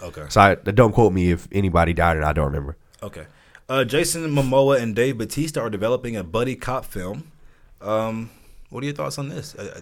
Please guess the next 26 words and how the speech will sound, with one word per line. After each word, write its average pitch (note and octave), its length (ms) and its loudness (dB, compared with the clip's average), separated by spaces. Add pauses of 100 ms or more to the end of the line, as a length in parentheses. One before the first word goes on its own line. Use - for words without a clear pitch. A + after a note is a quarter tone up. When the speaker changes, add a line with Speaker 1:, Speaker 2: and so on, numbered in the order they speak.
Speaker 1:
these A#2+ 160 -6
are B2 40 -4
the A2 80 -8
pair. C3 300 -6 (200)
These G#2 180 -14
two G#2+ 120 -10
are - 20 -8
the F#2 60 -10
pair. A2 200 -4 (320)
<sighs> - 280 -20
These G2 140 -16
two G2+ 120 -14
macho F#2 400 -10
men. D2 80 -14 (1120)
Speaker 2:
I C#4 80 -6
don't C3 260 2
know. E2+ 420 4 (140)
Um, G#2 640 4
usually G#3 300 4
buddy C3 300 8
cop A2 260 4
films A#2 320 4
have G2+ 200 2
to G2+ 80 2
have F#2+ 340 2
that F2+ 420 4